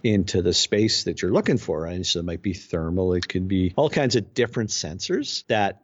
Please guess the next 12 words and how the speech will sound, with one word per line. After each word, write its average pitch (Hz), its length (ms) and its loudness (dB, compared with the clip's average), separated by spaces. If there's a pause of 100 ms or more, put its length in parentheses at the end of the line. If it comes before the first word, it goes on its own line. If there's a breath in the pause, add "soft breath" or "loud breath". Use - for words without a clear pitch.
(120)
will 110 200 0
provide 92 600 0
really 117 440 4
valuable 95 540 2
information, 87 600 -2 (180)
whether, 92 500 4
you 90 120 2
know, 85 80 2
you 82 100 2
can 90 300 0
combine, 90 680 4
uh, 76 240 2